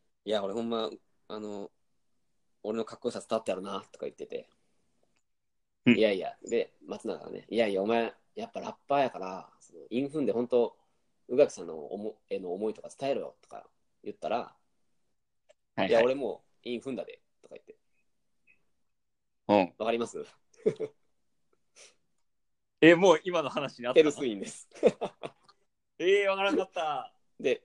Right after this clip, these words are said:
Speaker 1: で、松永も、「は？」ってなって。
Speaker 2: うん。
Speaker 1: 「いやいや」と言って、あれして、「宇垣美里で歌にしたろ」って言ったんよ。
Speaker 2: ええ。
Speaker 1: でもすごいやん。えっと、つまり、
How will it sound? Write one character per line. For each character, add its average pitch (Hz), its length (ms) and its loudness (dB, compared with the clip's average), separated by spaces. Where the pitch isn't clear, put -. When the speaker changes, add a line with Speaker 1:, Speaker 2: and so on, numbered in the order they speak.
Speaker 1:
で、 165 200 0
松 160 180 -4
永 120 160 -2
も、 90 200 -10
「は？」 185 260 -4
っ - 20 -20
て - 100 -10
な 92 60 -6
っ - 60 -20
て。 - 280 -8
Speaker 2:
う 104 60 -18
ん。 98 180 -20
Speaker 1:
「い 107 60 -2
や 101 60 0
い 87 60 -4
や」 - 120 -6
と - 140 -16
言 - 120 -20
っ - 20 -20
て、 - 200 -2
あ 85 40 2
れ 80 60 -6
し - 80 -20
て、 - 140 -20
「宇 131 100 -2
垣 113 260 2
美 98 100 -8
里 98 300 -8
で 170 280 -2
歌 117 240 -2
に 87 140 -8
し - 120 -16
た 98 120 -4
ろ」 98 280 -4
っ - 40 -20
て - 80 -18
言 - 20 -20
っ - 20 -20
た - 60 -14
ん - 40 -12
よ。 - 60 -18
Speaker 2:
え 214 380 6
え。 - 120 2
Speaker 1:
で - 80 -10
も 92 60 -20
す - 140 -8
ご 170 100 10
い 139 80 8
や - 80 -6
ん。 - 60 -20
え 107 60 -2
っ - 40 -16
と、 98 220 0
つ - 140 -12
ま 110 60 2
り、 98 200 -4